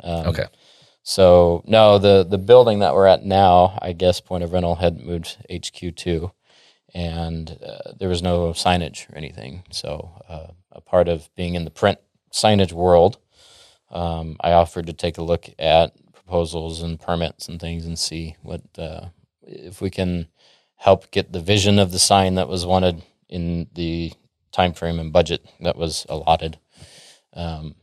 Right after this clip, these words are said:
Speaker 1: so it wound up being, uh, not come to fruition because monument signs and signage is expensive.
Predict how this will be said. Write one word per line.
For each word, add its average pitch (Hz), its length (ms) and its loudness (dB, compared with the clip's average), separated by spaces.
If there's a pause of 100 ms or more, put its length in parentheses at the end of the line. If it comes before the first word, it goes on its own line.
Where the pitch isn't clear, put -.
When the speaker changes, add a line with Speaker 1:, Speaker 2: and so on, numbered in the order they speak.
(100)
Speaker 1:
so 85 500 2
it - 160 -6
wound 87 180 2
up 78 140 -10
being, 85 500 -6 (500)
uh, 58 460 -20 (1400)
not 98 600 0
come 98 200 -4
to 87 60 -4
fruition 90 760 -4 (180)
because 87 640 -2 (140)
monument 85 560 -8
signs 85 440 -6
and 85 300 -8
signage 85 500 -12
is 82 240 -12
expensive. - 600 -12